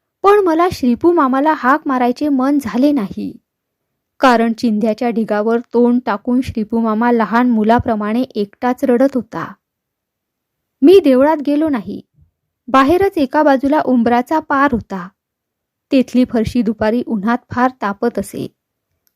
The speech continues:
पण संध्याकाळी मात्र ती निवत येऊन नुसती उबदार होत असे. अशा वेळी जाऊन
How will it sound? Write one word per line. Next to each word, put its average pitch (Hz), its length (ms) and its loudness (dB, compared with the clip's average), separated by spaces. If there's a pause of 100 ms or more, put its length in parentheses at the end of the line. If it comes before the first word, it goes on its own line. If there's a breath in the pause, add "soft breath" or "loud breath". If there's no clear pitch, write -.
पण 392 180 4
संध्याकाळी 311 600 2
मात्र 302 360 -2
ती 330 200 -2
निवत 254 400 2
येऊन 277 320 0
नुसती 262 420 -4
उबदार 240 420 0
होत 320 260 -4
असे. - 360 -12 (1040)
अशा 381 300 4
वेळी 359 240 4
जाऊन 302 300 0